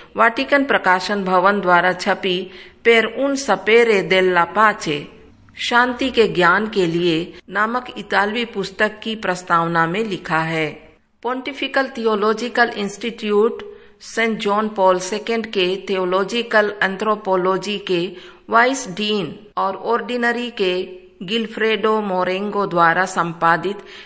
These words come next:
एक सौ चौबीस पृष्ठ वाली किताब भविष्य के लिए कुछ ठोस विचारों को प्रदान करती है।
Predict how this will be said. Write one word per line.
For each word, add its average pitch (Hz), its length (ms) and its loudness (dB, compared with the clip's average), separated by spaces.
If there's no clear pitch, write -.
एक 254 200 0
सौ 220 200 0
चौबीस 208 480 -2
पृष्ठ 208 580 -4
वाली 180 340 2
किताब 180 720 0
भविष्य 277 440 0
के 202 220 -2
लिए 175 260 0
कुछ 202 380 -6
ठोस 214 280 -4
विचारों 175 580 0
को 208 120 -4
प्रदान 160 460 0
करती 160 460 -6
है। 156 400 -4